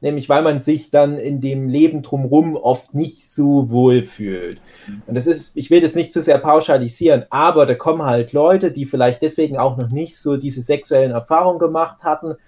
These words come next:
Speaker 1: kommen in so ein Umfeld und dann sind da wirklich so ein paar über vierzig-Jährige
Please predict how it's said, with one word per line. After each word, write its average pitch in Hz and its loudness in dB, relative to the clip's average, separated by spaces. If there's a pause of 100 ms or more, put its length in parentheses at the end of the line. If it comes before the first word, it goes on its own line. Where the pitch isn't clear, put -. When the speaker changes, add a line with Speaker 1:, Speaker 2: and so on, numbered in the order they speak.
(260)
Speaker 1:
kommen 156 -2
in 127 -6
so 156 2
ein 143 0
Umfeld 190 4
und 151 -8
dann 127 2
sind 165 0
da 156 4
wirklich 165 -2
so 156 0
ein 147 -6
paar 135 -2
über 147 0
vierzig-Jährige 196 0